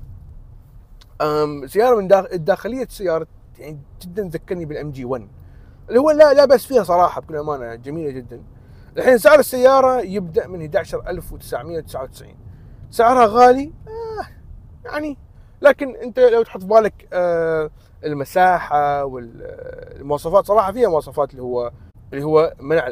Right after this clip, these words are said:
مثلا الحوادث، أو خلينا نقول اللي هو مثلا، آه، تمسك عنك البريك، آه، لا سمح الله في حال شكتنا بيصير في حادث. موجود اللي هو، آه، اللي هو يسموه، آه، collision warning. عندك،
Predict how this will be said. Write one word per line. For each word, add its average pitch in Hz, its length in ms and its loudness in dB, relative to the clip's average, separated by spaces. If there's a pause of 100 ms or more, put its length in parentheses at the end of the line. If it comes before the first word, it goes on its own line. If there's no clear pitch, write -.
مثلا 131 340 -14
الحوادث، 127 580 -2
أو 107 100 -12
خلينا 131 240 -18
نقول 135 300 -12 (640)
اللي 147 380 -6
هو 156 280 -4
مثلا، 170 440 0
آه، 143 200 -4
تمسك 175 300 -12
عنك 147 200 -6
البريك، 139 400 -2
آه، 131 260 -8
لا 131 120 -10
سمح 131 220 -18
الله 123 140 -8
في 120 140 -16
حال 127 380 -6
شكتنا - 500 -18
بيصير 117 220 -18
في 107 160 -20
حادث. 147 340 -4 (680)
موجود 165 280 -8
اللي 135 120 -12
هو، 139 180 -4
آه، - 1200 -12
اللي 120 100 -20
هو 123 40 -16
يسموه، 120 560 -16 (680)
آه، 113 140 -18 (100)
collision 135 500 -4
warning. 185 240 -12 (460)
عندك، 123 320 -10